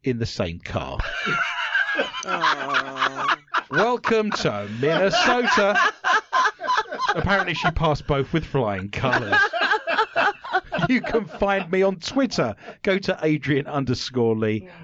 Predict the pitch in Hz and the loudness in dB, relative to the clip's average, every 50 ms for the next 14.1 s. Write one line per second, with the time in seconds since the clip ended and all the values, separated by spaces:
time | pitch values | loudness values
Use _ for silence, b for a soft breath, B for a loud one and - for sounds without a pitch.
0 | B - 127 120 107 110 101 - - - 127 117 110 101 - - 202 214 - - | B -2 0 0 0 0 -2 -2 -2 0 0 0 0 -2 -2 -4 -4 -4 -2 -2
1 | 196 208 208 185 160 - 202 208 202 - - - - _ - 175 180 190 190 175 | 0 2 2 0 0 0 0 0 0 -4 -10 -18 -12 _ 0 0 2 4 2 2
2 | 160 156 180 196 202 190 165 135 135 127 123 131 127 117 - 127 123 123 120 113 | 2 0 0 0 0 0 0 2 2 2 2 0 0 0 0 0 2 2 2 2
3 | 117 117 117 113 - 151 147 156 139 - - 143 127 - 110 104 - - - 120 | 2 2 2 2 0 -2 -2 -2 -4 -4 -4 -4 0 0 0 0 -2 -2 -4 -4
4 | 107 110 110 - - 113 107 120 135 - - - - - 190 202 190 139 107 98 | -2 -2 -4 -4 -4 -2 -2 -2 -2 -2 -6 -12 -4 0 0 0 2 0 0 2
5 | 98 101 101 98 b b b b b b b - 123 117 117 - - 113 - 135 | 2 2 0 0 b b b b b b b -2 0 0 0 0 -2 -2 0 0
6 | 143 147 175 160 180 165 160 - 190 160 165 147 135 127 - 143 - - - 143 | 0 0 0 0 -2 -2 0 -2 -2 0 2 0 0 0 -2 -6 -8 -6 -4 -2
7 | 139 143 139 135 147 165 175 160 - - 180 165 - - - 127 110 b b b | 0 0 0 -2 -4 -8 -10 -10 -6 -2 -2 -2 -2 -2 -4 -4 -4 b b b
8 | b b b _ - 123 123 120 110 - 120 117 110 110 113 123 135 147 156 190 | b b b _ 0 0 0 0 0 0 0 0 0 0 0 0 0 0 0 0
9 | 226 - - - - - 240 - 202 147 - - - 123 107 - - 98 85 80 | 0 0 0 -2 -2 -2 -2 -2 -6 -8 -10 -4 -2 -2 -2 -2 -6 -8 -8 -8
10 | 78 - - b b b b b b b b 180 170 - 151 135 - - - 135 | -10 -14 -18 b b b b b b b b -4 -2 0 -2 -4 -4 -2 -2 0
11 | 131 123 117 117 110 110 110 107 107 113 135 156 160 - - 262 240 220 165 165 | 0 0 0 0 0 0 0 0 0 2 0 0 0 0 0 2 2 2 2 0
12 | 147 - 196 147 - - - - - - - _ _ _ _ _ _ 151 - - | 0 0 0 0 0 -2 -10 -18 -20 -20 -20 _ _ _ _ _ _ -8 -8 -4
13 | - - 220 202 190 151 - - 165 160 151 151 147 170 160 131 98 101 - - | 0 0 2 2 2 0 0 0 0 0 0 0 0 0 0 0 0 -2 -6 -10
14 | - - | -12 -16